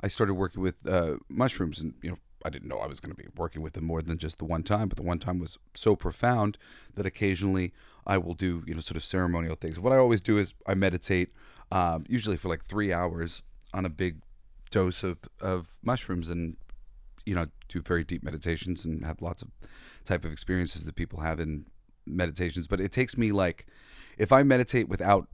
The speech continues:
substance, like, I have to meditate for, like, eight hours.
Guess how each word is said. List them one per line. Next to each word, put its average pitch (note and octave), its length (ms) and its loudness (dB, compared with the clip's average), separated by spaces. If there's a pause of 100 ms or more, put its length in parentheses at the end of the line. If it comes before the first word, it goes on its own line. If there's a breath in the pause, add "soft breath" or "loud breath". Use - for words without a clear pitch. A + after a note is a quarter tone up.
substance, E2 680 0
like, F#2 260 -2 (540)
I A2 120 2
have D3 180 0
to A2 100 -4
meditate F#2+ 440 -2
for, F2+ 100 -6
like, E2 260 -6
eight F#2 240 -2
hours. E2 640 -4